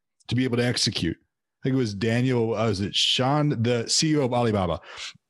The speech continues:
And he said, "The new standard for anyone who works here is gonna be ninety thousand hour, or ninety, th-, ninety hours a week.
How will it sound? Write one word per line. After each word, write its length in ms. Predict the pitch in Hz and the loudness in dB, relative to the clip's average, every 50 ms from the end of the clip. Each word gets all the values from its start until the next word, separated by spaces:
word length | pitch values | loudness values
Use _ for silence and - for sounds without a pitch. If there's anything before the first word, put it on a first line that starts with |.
| _ _ _ _ _ - - - - | _ _ _ _ _ -10 -8 -4 -2
And 240 | 135 131 127 117 | 0 0 2 0
he 220 | 107 101 92 101 135 | 0 0 0 -2 0
said, 260 | - - 135 107 101 | 0 -2 -4 -2 -2
"The 80 | 113 117 | 0 0
new 180 | 123 139 165 | 2 2 0
standard 600 | 139 - - - 151 143 143 135 123 117 107 98 - | 0 -2 -2 0 2 2 2 2 2 0 0 0 0
for 80 | 110 | 0
anyone 300 | 110 113 117 120 117 107 | 0 2 2 2 0 0
who 140 | 80 95 107 | 0 0 0
works 440 | 101 95 101 110 117 120 113 - - | 0 2 2 0 0 0 0 -2 -2
here 140 | 110 95 98 | 0 0 0
is 100 | 92 90 | 0 0
gonna 140 | 92 90 | -2 -2
be 120 | 87 92 87 | -2 0 0
ninety 500 | 87 90 92 101 107 110 113 113 120 113 | 2 2 2 2 2 2 2 2 0 -2
thousand 500 | - - 120 107 101 104 101 87 95 98 | -2 -2 -2 0 0 0 0 0 0 2
hour, 260 | 98 92 95 95 - - | 2 2 0 -2 -2 -4
or 100 | 110 101 | -6 -4
ninety, 360 | 101 110 110 120 123 123 123 | -2 0 0 2 2 0 0
th-, 140 | 110 - - - _ - | -2 -4 -6 -6 _ -2
ninety 320 | 113 117 120 117 120 107 | 0 0 0 0 0 0
hours 260 | 107 107 107 104 90 | 2 2 2 2 0
a 60 | 98 | 0
week. 280 | 90 87 80 - - | -2 -4 -6 -8 -12